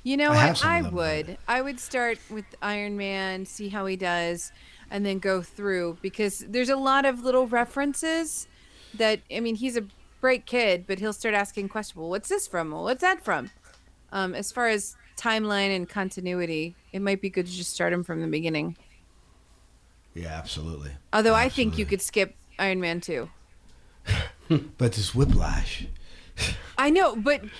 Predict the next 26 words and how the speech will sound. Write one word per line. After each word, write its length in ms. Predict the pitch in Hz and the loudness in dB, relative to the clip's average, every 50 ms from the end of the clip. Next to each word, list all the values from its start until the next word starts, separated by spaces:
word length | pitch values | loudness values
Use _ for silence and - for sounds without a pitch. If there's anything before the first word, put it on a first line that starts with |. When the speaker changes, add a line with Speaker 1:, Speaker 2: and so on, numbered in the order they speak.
| - - | -12 -6
Speaker 1:
couldn't, 400 | - - 370 381 392 320 - - | 0 0 2 2 0 -4 -4 -4
like, 160 | 269 311 269 302 | -4 -4 -4 -4
it 80 | - | -4
doesn't 300 | - 320 269 285 330 302 320 | -2 -2 -2 -2 -2 -2 0
really 200 | 339 330 330 311 | 0 0 2 2
make 180 | 285 302 294 269 | 0 0 0 -2
a 60 | 254 | -4
difference 880 | 202 196 269 302 - - 175 131 90 - - - - - - - - - | -2 -2 -4 -4 -4 -6 -10 -10 -10 -10 -8 -8 -6 -6 -8 -10 -10 -8
Speaker 2:
Right, 340 | - 80 78 73 71 71 - - | -6 -6 -6 -6 -6 -10 -8 -6
it 100 | 107 101 | -4 0
Speaker 1:
in 60 | - - | 0 0
Speaker 2:
doesn't. 100 | - - | 0 0
Speaker 1:
the, 160 | - - 220 | -2 -2 -2
Speaker 2:
You're 100 | 101 98 | 0 2
Speaker 1:
in 100 | - 233 | 2 2
the 60 | 233 | 2
Speaker 2:
right. 40 | 226 | 2
Speaker 1:
story, 480 | - - - 277 294 302 294 240 202 175 | 2 2 2 2 2 2 4 6 6 4
and 80 | 220 240 | 4 2
it's 200 | 247 247 - - | 0 -2 -4 -10
really 280 | 233 240 269 294 294 | -6 -4 -2 0 0
not 200 | 269 254 240 247 | 0 -2 -2 -4
a 60 | 254 | -6
great 280 | 220 - 220 220 208 - | -6 -6 -8 -8 -6 -8
story. 600 | - - - 277 294 294 233 65 62 - - - _ - | -10 -10 -8 -10 -8 -8 -8 -8 -10 -12 -18 -18 _ -16
Speaker 2:
Yeah. 200 | - - - - | -16 -14 -14 -14